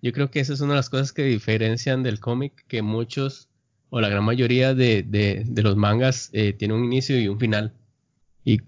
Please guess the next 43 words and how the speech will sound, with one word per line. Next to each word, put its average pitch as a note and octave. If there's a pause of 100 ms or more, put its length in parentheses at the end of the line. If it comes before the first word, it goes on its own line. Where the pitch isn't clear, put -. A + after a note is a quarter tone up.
y A#2
eso A#2
conlleva A#2+
que B2
en A#2
el G#2+
anime G2+
también A2
llega G#2
un G#2
inicio G#2+
y G#2
un G#2
final. B2 (160)
Si -
hay A2+
casos, B2 (320)
eh, G#2 (320)
externos A#2+
a D3+
esa C3+
regla, C#3 (800)
pero, A2 (880)
pero B2
yo G#2+
creo A#2+
que D3
es D3
la E3+
mayoría, A#2+
digamos. -
Para G2+
mí, G#2
mi, D3
los B2+
mejores A#2+
animes D#3+
que E3+
yo D#3
he -
visto D#3+
son B2
así. B2